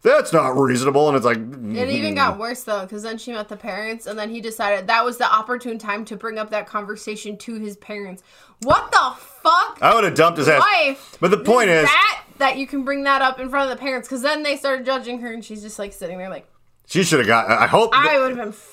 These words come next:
Speaker 1: I didn't keep watching it 'cause who cares, but, like, I hope she got out. But anyway,
Speaker 2: I do too.
Speaker 1: the thing that, like, the funny part, though, in this, I did a, a bit of a stand-up thing about this, and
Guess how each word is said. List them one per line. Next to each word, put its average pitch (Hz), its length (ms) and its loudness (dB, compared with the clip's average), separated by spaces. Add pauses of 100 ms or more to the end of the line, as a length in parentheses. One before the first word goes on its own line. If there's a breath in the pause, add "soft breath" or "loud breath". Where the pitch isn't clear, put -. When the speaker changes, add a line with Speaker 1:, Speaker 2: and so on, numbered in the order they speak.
(120)
Speaker 1:
I 175 140 6
didn't 220 200 2
keep 185 180 2
watching 156 400 4
it 131 160 4
'cause 113 180 2
who 123 140 2
cares, 131 360 2
but, 120 200 2
like, 120 280 4
I 120 120 6
hope 160 180 4
she 143 160 -4
got 120 180 4
out. 107 200 4
But 156 100 4
anyway, 170 400 4
Speaker 2:
I 233 100 -2
do 208 140 -8
too. 185 260 -18
Speaker 1:
the 156 140 4
thing 240 280 4
that, 190 180 4
like, 147 340 2 (140)
the 156 120 2
funny 254 300 2
part, 175 360 2
though, 104 420 2
in 151 120 2
this, 202 200 2
I 175 100 6
did 220 180 4
a, 156 260 2
a 147 40 0
bit 147 220 2
of 156 80 2
a 156 40 2
stand-up 151 400 2
thing 143 160 0
about 131 280 2
this, 117 260 2
and 107 400 0